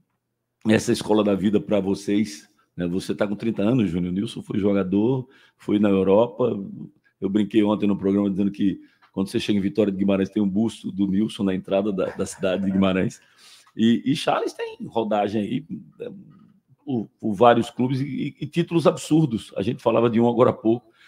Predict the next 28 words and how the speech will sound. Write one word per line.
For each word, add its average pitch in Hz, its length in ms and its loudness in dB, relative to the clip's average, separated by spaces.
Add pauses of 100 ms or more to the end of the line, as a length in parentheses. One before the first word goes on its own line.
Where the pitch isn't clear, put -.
(140)
do 120 120 0
título 120 320 0
que 127 80 -4
o - 20 -4
Santa 120 280 4
ganha 110 220 4
sobre - 220 -2
o 110 40 4
Náutico 107 240 2
noventa 101 240 0
e 101 60 4
três, 104 260 -2
que - 120 -20
foi 117 180 2
imortalizado, 101 680 -2
e - 100 -8
era 151 160 -4
o - 20 -6
Charles, 95 360 -2
o 98 80 -2
treinador 95 420 -2
do 101 80 -4
Santa, 98 320 -8 (540)
que - 120 -10
consegue 110 360 0
aquela 110 240 2
vitória 107 680 -2
inimaginável, 90 1120 -4